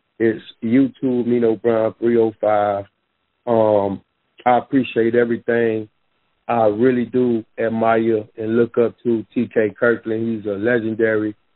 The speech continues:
comedian, activist, and a very positive guy. Ever since we ever met, it's been nothing but love. You know what I'm saying? And,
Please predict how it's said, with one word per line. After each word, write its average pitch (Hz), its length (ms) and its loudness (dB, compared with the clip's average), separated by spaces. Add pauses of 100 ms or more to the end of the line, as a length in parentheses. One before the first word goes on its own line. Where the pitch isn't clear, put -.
(280)
comedian, 110 720 0 (400)
activist, 107 600 -2 (840)
and 110 220 0
a 95 80 -2
very 113 400 2
positive 104 600 -4 (100)
guy. 107 400 -2 (880)
Ever 127 280 2
since 120 220 -6
we 120 180 -2
ever 110 220 -4
met, 120 420 -2 (440)
it's 107 160 -14
been 110 200 -2
nothing 127 320 0
but 117 180 -4
love. 117 520 -4 (720)
You 131 100 -2
know 131 100 4
what 120 140 0
I'm - 80 -20
saying? 120 320 0
And, 117 120 -4